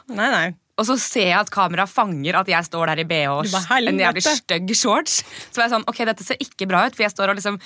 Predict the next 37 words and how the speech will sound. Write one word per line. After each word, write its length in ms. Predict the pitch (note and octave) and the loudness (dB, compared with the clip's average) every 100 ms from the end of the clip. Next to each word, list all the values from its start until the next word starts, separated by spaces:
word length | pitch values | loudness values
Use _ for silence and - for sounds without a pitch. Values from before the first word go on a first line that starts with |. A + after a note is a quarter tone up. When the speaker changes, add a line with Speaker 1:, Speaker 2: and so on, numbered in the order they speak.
| - | -16
Speaker 2:
s-, 240 | - - - A3 - - - | -10 -6 -4 -6 -8 -20 -8
li-, 140 | A#3+ | -4
Speaker 1:
Sniker 440 | A3 - A#3 G#3+ A3+ | -2 -2 -2 0 2
litt. 320 | C#4 A3+ A#3+ | 2 2 2
Speaker 2:
snikhører 540 | - A3 F#3 F#3+ C4 F4 | 2 2 2 2 0 -2
på 220 | - D4 | -2 -2
<laughs> 160 | - D#4+ | 2 2
hva 160 | C#4 A#3+ | 2 2
som 220 | - A#3+ | 0 -2
blir 160 | - C4+ | -2 -6
sagt. 640 | - C4+ E4+ - - - - G4+ G4+ F#4 D#4+ - C4 - - - D4+ | 0 0 0 -6 -18 -16 -10 -8 -4 -4 -6 -4 -4 -4 -8 -16 -10
Men 60 | A3 | -2
så 100 | C4+ | 0
hadde 80 | C4 | 2
jeg, 60 | B3+ | 0
jeg 80 | B3+ | 0
hadde 160 | B3 C4 | 0 -2
skikkelig 380 | - D4+ A3+ G3+ | -4 -4 -4 -4
lyst 120 | F3 | -2
til 60 | G#3 | -4
å 40 | |
bli 300 | F#3 A3 E3+ | -2 -4 -4
med 240 | C#3+ D#3 F3 | -4 -2 -2
i 100 | E3 | -2
den 140 | E3 D#3+ | -2 -2
praten, 460 | D3 E3 B3+ B3 - | -2 0 0 0 -2
eh, 160 | G#3 G3+ | 0 2
men 40 | F#3+ | 2
jeg 80 | A3 | 0
hadde 100 | F3+ | 0
ikke 100 | G#3+ | -6
lyst 160 | F#3+ - | -4 -6
til 80 | |
å 60 | F#3 | -6
bli 40 | F#3 | -4
filmet 540 | A#3 F3+ C3+ C3 D3+ F3 | -6 -4 -4 0 0 0
liksom 160 | F3 | -4